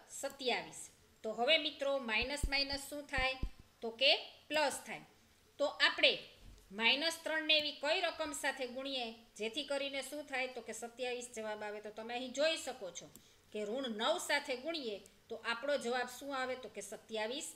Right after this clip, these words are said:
આવે, કારણ કે બે ઋણ પૂર્ણાંકો છે એનો ગુણાકાર હંમેશા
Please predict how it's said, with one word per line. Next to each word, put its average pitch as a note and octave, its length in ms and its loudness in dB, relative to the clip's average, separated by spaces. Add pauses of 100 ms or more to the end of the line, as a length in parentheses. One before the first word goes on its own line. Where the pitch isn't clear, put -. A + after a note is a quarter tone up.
આવે, G#3+ 240 2 (440)
કારણ G3+ 140 -6
કે G#3 160 -6
બે G#3 260 4 (600)
ઋણ D4 180 0
પૂર્ણાંકો B3+ 580 0
છે A#3 260 -2 (120)
એનો G3+ 240 -6
ગુણાકાર A3+ 580 -2
હંમેશા G3+ 720 -4